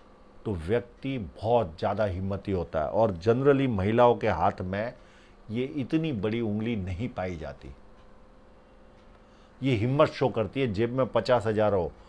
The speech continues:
और पचास लाख की हिम्मत करनी हो तो ऐसे लोग कर सकते हैं, इतने डेयरिंग वाले होते हैं ये लोग।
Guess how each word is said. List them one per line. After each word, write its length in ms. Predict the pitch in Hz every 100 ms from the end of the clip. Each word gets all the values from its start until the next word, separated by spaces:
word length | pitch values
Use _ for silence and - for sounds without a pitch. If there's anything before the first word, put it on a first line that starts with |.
| - - - - -
और 160 | 98 -
पचास 380 | 117 101 127 110 107
लाख 240 | 110 104 -
की 100 | 117
हिम्मत 340 | 95 101 107 -
करनी 320 | 107 101 117
हो 80 | 127
तो 160 | 156
ऐसे 280 | 90 101 117
लोग 280 | 104 107 -
कर 120 | 101
सकते 360 | 90 98 - 80
हैं, 160 | 65 -
इतने 360 | 117 - 135 135
डेयरिंग 360 | 104 110 110 98
वाले 200 | 95 85
होते 260 | 80 -
हैं 80 | 85
ये 120 | 69
लोग। 140 | 62